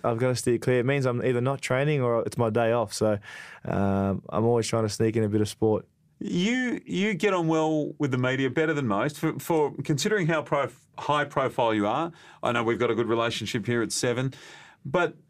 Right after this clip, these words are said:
Speaker 2: um, you've never sort of got too bothered by stuff that other players get bothered by.
Speaker 1: Yeah, um,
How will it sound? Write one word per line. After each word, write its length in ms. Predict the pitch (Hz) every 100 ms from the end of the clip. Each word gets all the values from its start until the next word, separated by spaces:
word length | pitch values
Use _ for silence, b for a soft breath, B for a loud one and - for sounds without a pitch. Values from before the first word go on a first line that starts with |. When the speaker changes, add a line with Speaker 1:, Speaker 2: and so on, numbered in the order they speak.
| _ -
Speaker 2:
um, 500 | 175 180 180 165 - _ _ -
you've 360 | - 180 208 170
never 560 | 185 190 196 190 180
sort 260 | 151 180 156
of 100 | 135
got 220 | 165 147
too 180 | - 160
bothered 400 | 127 143 143 127
by 520 | 135 123 123 117 117 - _ _ _
stuff 320 | - 202 180 -
that 100 | 180
other 180 | 170 143
players 340 | 160 127 107
get 160 | 123 -
bothered 260 | 98 87
by. 200 | 73 80 82 B B B B _
Speaker 1:
Yeah, 500 | 170 180 196 190 190
um, 160 | 185